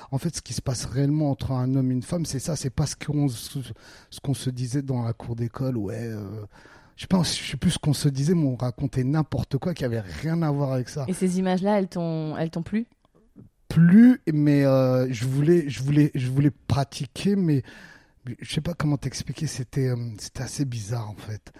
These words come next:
Speaker 1: C'était, euh, je me, je me disais, si c'est comme ça, c'est vraiment sauvage. Et en
Speaker 2: Ouais.
Speaker 1: fait, j'ai, c'est là où j'ai compris que j'étais un peu, euh, mais sauvage au fond
Speaker 2: Sauvage.
Speaker 1: de moi. Ouais, parce que je suis un enfant de base très, euh, très timide, très, très,
Speaker 2: D'accord.
Speaker 1: très, très timide.
Speaker 2: T'étais assez introverti quand t'étais petit ?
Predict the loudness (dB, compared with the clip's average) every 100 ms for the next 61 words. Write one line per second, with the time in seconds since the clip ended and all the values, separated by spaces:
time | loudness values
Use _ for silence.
0 | -20 -20 _ -14 -10 -2 2 2 0 -2
1 | -4 -8 -2 0 2 0 0 2 0 0
2 | -2 -2 0 2 2 -2 -4 -2 -2 0
3 | 0 0 0 0 0 0 -4 -4 -6 -10
4 | -20 -16 -4 0 2 0 -2 -2 -2 -4
5 | -4 0 4 4 2 -2 -4 -4 -4 -4
6 | -2 -2 -2 0 0 0 -2 -2 -2 -2
7 | -4 4 6 6 4 -2 -4 -2 4 4
8 | 4 0 -4 -8 -4 -2 0 0 0 2
9 | 2 0 -2 -4 -4 -2 -2 -2 -2 -4
10 | -6 -4 -2 0 0 -2 -10 -20 -20 -20
11 | _ -4 -4 -4 0 0 -2 -10 -18 _
12 | 0 0 0 0 -2 -2 -4 -4 -4 -4
13 | -6 -12 _ _ 0 0 2 -2 -2 -2
14 | -2 -4 -4 -4 -4 -4 -6